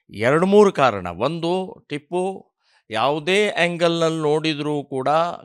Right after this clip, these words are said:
ಕರ್ನಾಟಕಕ್ಕೆ ಹಿತಕಾರಿ ಕೆಲಸ ಯಾವುದೂ ಮಾಡಿಲ್ಲ. ದೇಶದ್ರೋಹಿ, ಮತಾಂಧ, ನಮ್ಮ ದೇವಸ್ಥಾನಗಳಿಗೆ ಆಘಾತವನ್ನ ಒಡೆದಂಥ ವ್ಯಕ್ತಿ, ಹಿಂದೂ ವಿರೋಧಿ,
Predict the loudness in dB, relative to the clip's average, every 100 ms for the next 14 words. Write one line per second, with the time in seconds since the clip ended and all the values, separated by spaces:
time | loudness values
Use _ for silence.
0 | _ -8 -4 -2 -2 -4 -8 -8 -8 -12
1 | -10 -12 -8 -4 -2 -4 -8 -12 -14 -10
2 | -10 -8 -6 -6 -4 -4 0 0 2 0
3 | -2 -8 -10 -10 _ _ _ _ _ _
4 | -10 -4 -2 0 -2 0 -2 -2 -2 -6
5 | -6 -10 -8 -2 0 0 -4 -6 -6 -8
6 | _ _ _ _ _ _ _ -4 0 2
7 | 2 4 4 6 4 2 2 2 2 0
8 | 2 2 0 0 -2 -2 -4 -2 0 2
9 | 2 2 0 -6 -6 -4 -2 -2 -6 -8
10 | -4 -2 -2 -4 -4 -4 -4 -6 -8 -8
11 | -8 -8 -10 -10 -8 -8 -10 _ _ _
12 | -2 2 4 4 2 0 -4 -6 -12 -16